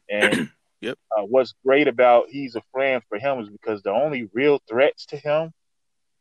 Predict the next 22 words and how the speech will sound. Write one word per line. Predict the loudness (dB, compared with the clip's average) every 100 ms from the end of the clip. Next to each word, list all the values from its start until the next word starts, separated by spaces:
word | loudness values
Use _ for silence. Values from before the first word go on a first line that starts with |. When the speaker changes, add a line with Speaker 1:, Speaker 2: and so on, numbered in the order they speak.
| _ -2
Speaker 1:
are | 4 6 6 6 6 4 0 _ _ _ _ _ _
probably | 0 4 4 2 -6 -6 -4 -4 -8 -10 _ _ _ _ _ _ 2
Falcon | 4 4 0 -4 -4 -10
and | -6 -4 -2 -2 -4 -8 -12 _ _
Ego. | -12 -4 2 4 2
Speaker 2:
Yep. | -4 -8 -8 _ _ _ _ _ _ _ _ _
Yep. | -10 0
Speaker 1:
So | 2 2 0 -6 _ _ _ _ _ 0
both | 0 0
of | 0
those, | 2 2 -2 -10
He's | -8 -4
a | -4
Friend | 0 2 2
will | 2
take | 0 -4 -2
care | 0
of | 2
both | 2 0
of | -2
those | -4 -4
cards | -8 -8 -8